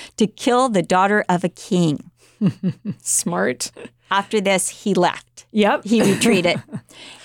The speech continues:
Speaker 1: And Calvin then wrote her a letter and said, "I know that you have been like a nursing mother to those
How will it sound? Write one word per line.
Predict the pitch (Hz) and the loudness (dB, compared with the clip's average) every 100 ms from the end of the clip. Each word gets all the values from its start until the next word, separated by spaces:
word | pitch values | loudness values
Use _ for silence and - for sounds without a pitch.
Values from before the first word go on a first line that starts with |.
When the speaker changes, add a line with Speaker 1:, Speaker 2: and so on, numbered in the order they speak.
| - | -2
Speaker 1:
And | 226 214 | 0 0
Calvin | 214 214 233 202 | 0 0 2 2
then | 202 190 | 2 2
wrote | 190 190 | 2 2
her | 220 180 | 2 2
a | 180 | 4
letter | 175 170 | 2 2
and | 170 | 2
said, | - 180 170 - | 2 2 0 0
"I | 190 196 | 0 2
know | 214 269 | 4 2
that | 285 226 | 0 0
you | 208 208 | 0 0
have | 208 175 | 0 0
been | 196 196 | 0 2
like | 175 - | 0 0
a | 160 | 0
nursing | 160 170 - 233 208 | 0 0 2 4 6
mother | 175 156 | 4 0
to | 151 170 | -4 -2
those | 156 156 | 0 -2